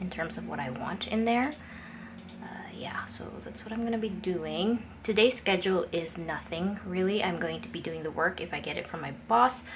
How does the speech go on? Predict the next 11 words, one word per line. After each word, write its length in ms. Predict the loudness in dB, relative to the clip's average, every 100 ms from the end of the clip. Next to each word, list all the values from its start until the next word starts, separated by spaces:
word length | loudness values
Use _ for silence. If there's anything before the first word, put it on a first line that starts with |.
| -12 -2 4
but 220 | 4 4 0
I 180 | 2 2
have 320 | 0 -2 -2
to 80 | -8
do 200 | -8 -8
a 60 | -8
big 240 | -8 -6
commission 380 | -6 -4 -6 -8
today. 320 | -8 -8 -8
So 140 | -4 4
that's 480 | 4 4 0 -4